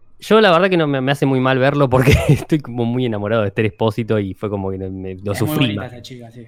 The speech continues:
Speaker 1: Sí.
Speaker 2: Es muy bonita.
Speaker 1: Lo sufrí más que, que disfrutarlo. Y lo que estuve viendo también es una película que salió hace muy poquito, eh, que se llama Underworld,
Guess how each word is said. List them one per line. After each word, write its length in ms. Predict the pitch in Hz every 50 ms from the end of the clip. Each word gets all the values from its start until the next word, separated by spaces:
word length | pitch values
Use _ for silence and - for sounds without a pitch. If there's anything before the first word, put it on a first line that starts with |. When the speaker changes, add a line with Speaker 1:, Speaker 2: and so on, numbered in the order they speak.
| _ _ _
Speaker 1:
Sí. 60 | - 117
Speaker 2:
Es 60 | 110 131
muy 80 | 131
bonita. 300 | 131 123 117 107 - - - - -
Speaker 1:
Lo 100 | 101 101
sufrí 280 | - 107 101 120 123
más 140 | 113 113 107
que, 280 | - 101 95 90 92 90
que 140 | - - 92
disfrutarlo. 720 | 92 95 95 92 - 101 104 123 131 131 127 139 160 175 _ _ _ _ _ _ _ _
Y 160 | - 247 262
lo 80 | 254 233
que 60 | 202
estuve 180 | 196 233 240 233
viendo 220 | 233 233 233 220
también 240 | - 220 233 262 247
es 120 | 202 -
una 200 | 165 147 143 139
película 360 | 139 139 147 180 170 175 160 151
que 80 | 143
salió 280 | 135 - 120 120 139 135
hace 200 | 127 - 127 113
muy 300 | 117 123 151 180 196 190
poquito, 520 | 156 160 151 156 180 170 196 202 202 202 - - - - - -
eh, 180 | - 120 123 120
que 60 | 120
se 60 | 117
llama 220 | 113 147 147 143 -
Underworld, 680 | 139 156 165 170 160 170 165 175 185 185 190 208 214